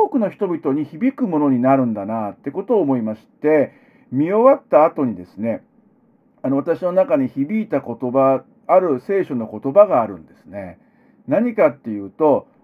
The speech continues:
「あなた方は自分を愛するように、あなた方の隣人を愛しなさい」って言葉がある。で、この自分を愛するようにっていうことがですね、今までこの、特に、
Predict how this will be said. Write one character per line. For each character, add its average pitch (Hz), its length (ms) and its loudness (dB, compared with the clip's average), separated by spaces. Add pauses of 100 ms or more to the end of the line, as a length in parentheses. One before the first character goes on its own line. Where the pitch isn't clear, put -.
(120)
「あ - 100 -2
な 254 140 -2
た 269 160 -2
方 269 240 -6
は 269 280 -2 (180)
自 131 260 -10
分 311 320 -2
を 294 160 -2
愛 277 220 0
す 330 160 -12
る 302 160 -2
よ 226 220 0
う 220 40 -4
に、 254 340 -4
あ 262 80 -2
な - 140 2
た 247 120 -6
方 233 200 -6
の 214 160 -4
隣 247 260 -2
人 269 220 0
を 262 140 0
愛 220 160 2
し 220 100 -10
な 220 140 -2
さ 214 160 2
い」 151 60 -2
っ - 20 -8
て - 180 -16
言 110 100 -10
葉 104 200 -8
が 92 120 -8
あ 90 60 -8
る。 85 140 -20 (1040)
で、 175 240 -2 (220)
こ 220 120 -4
の 208 80 -2
自 165 180 -8
分 294 240 0
を 311 80 8
愛 311 160 6
す - 160 -12
る 320 100 -4
よ 254 200 2
う - 20 -2
に 240 120 0
っ 233 40 -14 (240)
て 220 60 -10
い 190 200 -6
う 180 60 -6
こ 180 160 -6
と 180 200 -4
が 165 120 0
で 113 80 -6
す - 140 -14
ね、 120 240 -4
今 202 240 0
ま 269 120 4
で 202 160 0
こ 165 140 -6
の、 156 140 0
特 - 280 -6
に、 156 160 -2